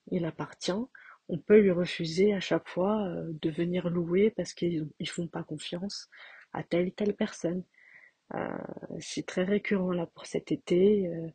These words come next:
euh, selon ce que j'entends, euh, dans, dans les entourages, euh, que beaucoup de refus, même pour avoir un logement, euh, pour se loger, déménager.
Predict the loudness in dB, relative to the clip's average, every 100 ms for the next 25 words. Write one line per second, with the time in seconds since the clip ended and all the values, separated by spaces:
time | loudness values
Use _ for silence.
0 | _ _ _ _ -6 -4 -2 -2 0 -2
1 | -2 -2 -2 -4 -2 0 0 0 -2 -2
2 | -2 -2 -2 -2 -2 -4 -8 _ -20 _
3 | -4 -2 -2 -4 -4 -6 -4 -4 -4 -4
4 | -6 -8 -10 -12 _ _ -20 _ _ _
5 | _ _ -2 0 -2 -6 0 4 4 2
6 | 0 2 2 4 2 0 -2 -2 0 2
7 | 2 0 0 0 0 0 0 -2 -8 _
8 | _ _ _ _ _ _ -20 _ -4 -2
9 | -2 -2 -4 0 2 2 2 4 4 4
10 | 4 4 2 0 0 0 -2